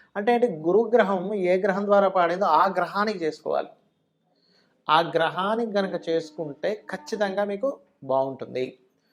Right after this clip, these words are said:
ఇంకోటి ఏంటంటే పాజిటివ్ థాట్స్, ఎప్పుడు ఎవరికైనా సరే సహాయం చేద్దామా, ఎవరికైనా గైడింగ్ చేద్దామా,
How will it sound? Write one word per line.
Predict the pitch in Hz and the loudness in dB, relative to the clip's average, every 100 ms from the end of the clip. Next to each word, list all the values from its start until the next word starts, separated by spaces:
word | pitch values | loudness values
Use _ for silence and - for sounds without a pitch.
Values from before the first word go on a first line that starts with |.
| _ _ - | _ _ -16
ఇంకోటి | 170 190 185 | -4 0 0
ఏంటంటే | 180 170 190 185 | -2 -4 -8 -2
పాజిటివ్ | 160 165 185 175 156 | 0 0 -2 -4 -2
థాట్స్, | 131 - - _ _ - 160 | -4 -6 -16 _ _ -8 -8
ఎప్పుడు | 160 214 202 | -2 2 6
ఎవరికైనా | 170 - 180 180 | 4 4 -4 -2
సరే | 190 180 | -4 -2
సహాయం | 147 151 156 147 | 0 2 0 -4
చేద్దామా, | 135 135 131 - - _ _ _ _ _ - | -6 -6 -8 -10 -12 _ _ _ _ _ -4
ఎవరికైనా | 139 147 165 135 | -4 -2 -4 0
గైడింగ్ | 135 139 165 135 | 2 0 -2 -6
చేద్దామా, | 127 - 135 | -6 -8 -8